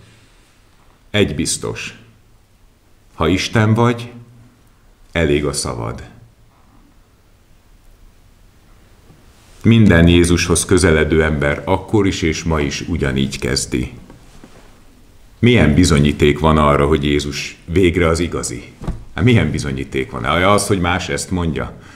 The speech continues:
Vagy az, hogy az egyház ezt mondja kétezer éve, ez semmire nem bizonyíték. Semmi bizonyíték nincs, mégis nyitok.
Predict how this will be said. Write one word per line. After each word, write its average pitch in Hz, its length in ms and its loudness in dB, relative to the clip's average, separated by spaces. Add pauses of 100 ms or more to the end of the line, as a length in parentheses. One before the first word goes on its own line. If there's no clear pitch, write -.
(300)
Vagy 78 120 0
az, - 140 0
hogy 101 80 0
az 92 120 2
egyház 95 420 0
ezt 85 200 -4
mondja 90 280 -2
kétezer 82 540 -2
éve, 78 300 -2
ez 67 120 -10
semmire 82 420 -4
nem 64 200 -8
bizonyíték. 62 680 -10 (880)
Semmi 104 460 4
bizonyíték 85 680 0
nincs, 101 260 -2
mégis 101 440 0
nyitok. 85 540 -4